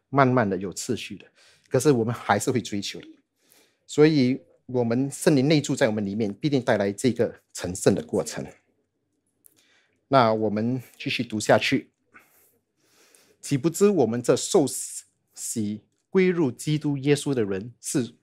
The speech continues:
受洗归入他的死吗？很像保罗这边突然间又改变了话题。这边刚才一直在讲我们已经得救的人不会在罪中生活，那突然间他就讲到有关这个受洗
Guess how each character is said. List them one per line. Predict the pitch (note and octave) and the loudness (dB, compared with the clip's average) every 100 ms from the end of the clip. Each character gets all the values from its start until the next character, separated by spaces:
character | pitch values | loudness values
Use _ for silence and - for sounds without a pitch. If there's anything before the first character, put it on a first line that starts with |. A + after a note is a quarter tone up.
| _ _ | _ _
受 | - - F3 | -16 0 2
洗 | C3 G#2 F#2+ - _ _ | 2 -4 -10 -12 _ _
归 | D#3 D3+ | 2 2
入 | C#3 G#2+ - | 2 -2 -6
他 | - A#2+ | -4 -2
的 | |
死 | A2+ - | -2 -8
吗？ | - D2+ - _ _ _ _ _ _ | -14 -16 -18 _ _ _ _ _ _
很 | - | -4
像 | A2 A#2+ | 0 2
保 | G#2 | 2
罗 | G#2 | 0
这 | A2 | -2
边 | - C3+ B2+ - _ _ _ - | 0 0 0 -6 _ _ _ -6
突 | F3+ | -2
然 | C#3+ A#2+ | 0 0
间 | C3 B2+ | 0 0
又 | B2+ - _ _ | -2 -6 _ _
改 | F#2+ | -8
变 | G#2 C3+ | 0 0
了 | |
话 | G2+ F#2+ | 2 0
题。 | - E2 - - - _ _ _ _ _ _ _ _ - - | 0 -8 -12 -20 -20 _ _ _ _ _ _ _ _ -20 -10
这 | C3 | -6
边 | C3 | 0
刚 | C3 | 4
才 | C3+ | 4
一 | |
直 | B2+ B2 | 4 0
在 | B2 | -2
讲 | - F#2+ | -4 -4
我 | G2+ | -6
们 | G2+ G#2 A2+ A#2+ A#2 _ _ _ _ _ _ _ | -6 -6 -4 -6 -10 _ _ _ _ _ _ _
已 | A2 | -4
经 | D3 | -2
得 | C#3+ A2+ | 2 0
救 | C#3+ | 2
的 | A#2+ | 2
人 | A2 G#2 | 2 0
不 | A#2 B2 | -2 -2
会 | A#2 | 0
在 | - A#2 | 2 0
罪 | - B2+ | 0 -4
中 | A#2+ A#2 A#2+ - | -2 -6 -8 -14
生 | - B2 | -6 -4
活， | A2 F#2+ - - - _ | -4 -8 -8 -18 -20 _
那 | C3+ | -8
突 | - | 2
然 | D#3+ A#2+ | 4 4
间 | B2+ | 2
他 | B2+ | -2
就 | B2+ | -4
讲 | B2 G2 | -4 -2
到 | A2 | -2
有 | F#2+ F2+ | -2 -4
关 | B2+ A#2+ | -2 -2
这 | A#2 A#2+ | 0 -2
个 | A2 G#2+ - | 0 -2 -4
受 | - - C#3+ G2 | -10 0 0 0
洗 | - F2 - | -6 -10 -12